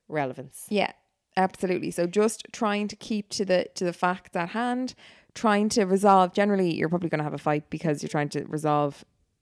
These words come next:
Speaker 2: a disagreement of some
Speaker 1: Mm-hmm.
Speaker 2: kind or, you know, move past something. Just stick to, stick to that topic.
Speaker 1: Mm-hmm.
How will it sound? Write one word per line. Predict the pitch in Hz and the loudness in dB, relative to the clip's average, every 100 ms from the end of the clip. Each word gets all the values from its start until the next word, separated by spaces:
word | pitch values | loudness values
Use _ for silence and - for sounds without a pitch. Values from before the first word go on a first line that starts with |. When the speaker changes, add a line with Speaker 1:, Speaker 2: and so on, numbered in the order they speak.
| _ | _
Speaker 2:
a | 165 | 2
disagreement | 156 160 165 180 190 | 2 2 2 4 4
of | 190 | 4
some | 196 | 4
Speaker 1:
Mm-hmm. | 160 | 4
Speaker 2:
kind | 196 185 185 | 4 4 4
or, | 160 | 2
you | 156 | 2
know, | 160 147 | 0 0
move | 160 160 | 2 0
past | - 170 170 | 0 -2 0
something. | 185 180 180 180 - - _ | -2 2 2 0 -6 -20 _
Just | - 466 | 2 2
stick | - 220 - | 2 -4 -4
to, | - 202 165 - _ | 2 4 4 0 _
stick | - 208 - | -2 -2 2
to | 214 | 4
that | 226 | 4
topic. | - 339 - - - | 0 -6 -8 -12 -12
Speaker 1:
Mm-hmm. | 170 156 | -10 -8